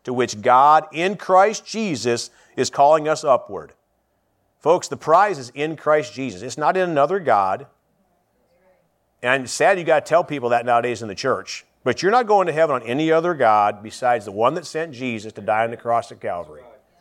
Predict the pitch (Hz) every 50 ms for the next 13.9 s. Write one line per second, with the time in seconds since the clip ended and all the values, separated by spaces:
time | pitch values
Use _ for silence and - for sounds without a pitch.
0 | _ _ _ _ 175 _ _ _ _ - - - _ _ _ _ _ _ _ _
1 | _ _ _ _ _ _ _ _ _ _ _ _ _ _ _ _ _ _ - 131
2 | 123 - - - 156 160 170 190 196 165 - - 165 165 170 180 185 - - 120
3 | 120 151 156 147 127 101 98 92 - - - - - - _ _ _ _ _ _
4 | _ _ _ _ _ _ _ _ _ _ _ _ _ _ _ _ _ _ - 165
5 | 180 185 185 - - 185 175 147 127 - - 151 135 135 160 208 220 - - 233
6 | 240 254 208 233 226 180 180 180 180 170 - 165 143 131 - - - - 151 175
7 | 208 208 - 233 233 226 220 220 - - 208 180 156 135 113 - - 139 147 175
8 | 175 156 165 160 151 131 113 131 139 165 165 175 180 160 - 175 165 165 170 175
9 | 160 131 113 98 120 131 156 180 165 180 190 180 - - 196 185 143 131 117 -
10 | - - 113 98 101 95 - - _ - _ 131 139 139 131 - _ - 175 226
11 | 262 294 277 277 233 - - - 226 208 180 - - 165 143 135 135 131 143 151
12 | 175 185 143 165 190 190 214 202 - 151 175 208 240 247 - - 165 147 135 143
13 | 135 101 117 156 - - 135 123 117 139 196 254 254 165 131 131 131